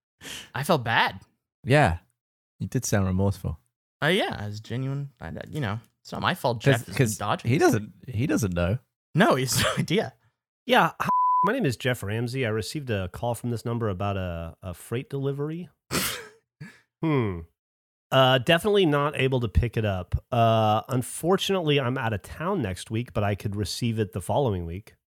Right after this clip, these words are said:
Speaker 2: I don't hear anything anymore.
Speaker 3: I'm not even sure that other one is a real address, honestly.
Speaker 2: Is the address wrong?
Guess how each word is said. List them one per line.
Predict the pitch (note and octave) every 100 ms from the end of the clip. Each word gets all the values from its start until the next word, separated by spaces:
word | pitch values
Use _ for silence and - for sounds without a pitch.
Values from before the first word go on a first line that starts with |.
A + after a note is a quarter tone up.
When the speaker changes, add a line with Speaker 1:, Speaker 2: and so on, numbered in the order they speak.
| _ _ _ _ _ _ _
Speaker 2:
I | F#2
don't | F#2
hear | F2+ G2+
anything | G#2 F#2 G#2 F#2
anymore. | G2 G2 G2 _ _ _ _ _ -
Speaker 3:
I'm | C#3+
not | B2+
even | A#2+ A#2+
sure | C#3
that | B2+ C3
other | C3
one | C3+ C3
is | A#2+
a |
real | B2 A#2+
address, | G#2+ A#2+ A2+
honestly. | G2 G#2+ - F2+
Speaker 2:
Is | - _ _ _ _ -
the | B2+
address | - D#2+ D#2 -
wrong? | F3+